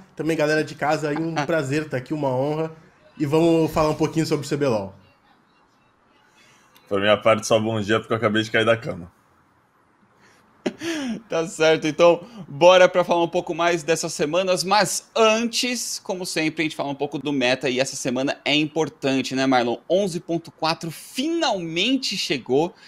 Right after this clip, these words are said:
Speaker 2: e teremos aqui uma mudança que a gente tava esperando há muito tempo, que é a selva se redesenhando, novos campeões ficando acessíveis, né?
Speaker 3: É, com certeza. Eu acho que a, a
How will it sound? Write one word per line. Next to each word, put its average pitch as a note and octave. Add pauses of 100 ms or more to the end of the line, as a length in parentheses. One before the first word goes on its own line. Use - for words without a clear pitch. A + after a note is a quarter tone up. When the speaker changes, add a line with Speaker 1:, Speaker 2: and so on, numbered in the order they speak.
(200)
Speaker 2:
e A3
teremos A3
aqui G3
uma G#3
mudança F3
que G3
a F#3+
gente F#3
tava F#3+
esperando G3+
há D3+
muito D3+
tempo, D#3
que D#3+
é D#3+
a D#3+
selva D#3+
se D#3+
redesenhando, D3+ (220)
novos G#3
campeões F#3
ficando E3
acessíveis, G#2
né? G#2 (2000)
Speaker 3:
É, B2
com G#2+
certeza. B2+
Eu G2+
acho A2
que A#2+
a, A2+
a F#2